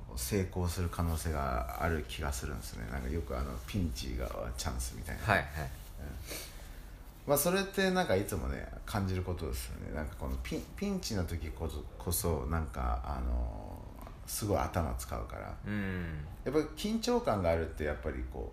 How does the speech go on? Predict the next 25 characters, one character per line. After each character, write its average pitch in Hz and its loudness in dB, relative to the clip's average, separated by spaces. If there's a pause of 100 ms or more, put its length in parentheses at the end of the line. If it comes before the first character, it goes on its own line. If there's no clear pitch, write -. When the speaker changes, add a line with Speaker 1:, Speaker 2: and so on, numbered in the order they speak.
(120)
Speaker 1:
う、 - -8
ね、 87 -4
恐 185 2
怖 95 -2
が 69 2
あ - 2
る 71 -2
っ - -10
て - -8
い 65 -4
う 64 -2
の 58 2
は、 58 0 (140)
や 92 0
っ 90 -2
ぱ 87 -2
り 69 -2 (260)
正 127 4
常 117 2
じ 107 0
ゃ 101 2
な 95 2
い - 0
か 69 -4
ら、 67 -2